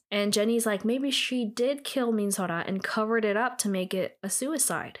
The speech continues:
Rona pushes Jenny and she falls.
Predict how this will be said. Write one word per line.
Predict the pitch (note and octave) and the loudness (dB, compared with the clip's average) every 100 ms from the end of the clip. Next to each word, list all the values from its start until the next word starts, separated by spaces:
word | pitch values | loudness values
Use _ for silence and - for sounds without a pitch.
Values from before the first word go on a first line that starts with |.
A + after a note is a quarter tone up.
| - | -2
Rona | A3+ C#4 D4 | 0 2 0
pushes | C#4+ E4+ E4 F4 - | 0 0 2 2 0
Jenny | G#3 G3 G3+ G3+ | 0 0 0 0
and | F#3 | 0
she | F3+ A3+ | 0 -2
falls. | A3 F3 E3 E3 F3+ | -2 -2 0 0 0